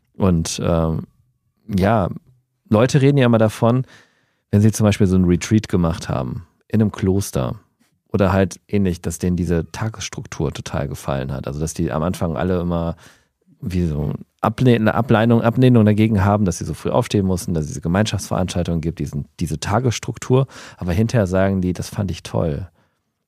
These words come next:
Und dass wir in den Verbindungen halt vielleicht auch mehr diese Strukturen und Regeln halt einführen, dass es halt nicht so ein Rum-,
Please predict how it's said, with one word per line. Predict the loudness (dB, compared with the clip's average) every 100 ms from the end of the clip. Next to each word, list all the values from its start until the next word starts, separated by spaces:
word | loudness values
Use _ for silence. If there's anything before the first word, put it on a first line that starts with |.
| -4
Und | -4
dass | 0
wir | 0
in |
den | 2
Verbindungen | 2 2 2 2
halt | 0
vielleicht | 0 -4 -2 0
auch | 0 0 -4
mehr | 0 0
diese | -2 -4 -6 -6 -8
Strukturen | -10 -10 -2 2 2
und | 2
Regeln | 2 2 2 0
halt | -2 -4
einführen, | -6 -6 -4 -2 0 -2 -6 -20 -20 -10
dass | -6
es | -2 0
halt | 2
nicht | 2 2
so | 0
ein | 0
Rum-, | 0 -2 -4